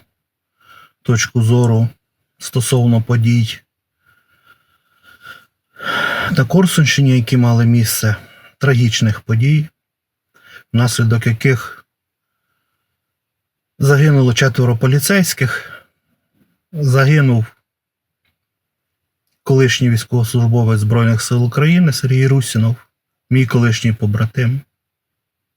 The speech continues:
У взаємній перестрілці, спровокованій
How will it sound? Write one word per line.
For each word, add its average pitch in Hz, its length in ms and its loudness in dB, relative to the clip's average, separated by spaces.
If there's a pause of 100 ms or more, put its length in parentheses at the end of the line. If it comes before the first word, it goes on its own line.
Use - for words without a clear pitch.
(3250)
У 147 100 0
взаємній 139 720 2 (680)
перестрілці, 127 920 0 (1900)
спровокованій 127 960 0